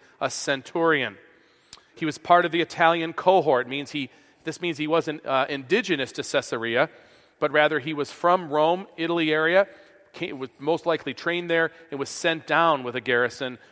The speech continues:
to watch over this very pivotal and important port city. Here he was,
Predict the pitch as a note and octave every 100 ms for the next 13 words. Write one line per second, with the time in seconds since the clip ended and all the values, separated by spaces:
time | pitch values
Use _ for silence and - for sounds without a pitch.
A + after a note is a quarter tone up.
0 | _ - D3+ C#3 C#3+ C#3+ E3 D#3+ B2+ B2+
1 | - A3 F3+ - F#3+ E3+ C#3+ C3+ B2+ A#2+
2 | D#3+ E3+ C3+ B2 - _ - D3+ C#3+ -
3 | - - F3 C3 G2 _ _ _ _ _
4 | _ _ _ _ _ _ F3 G3 D#3+ E3
5 | F#3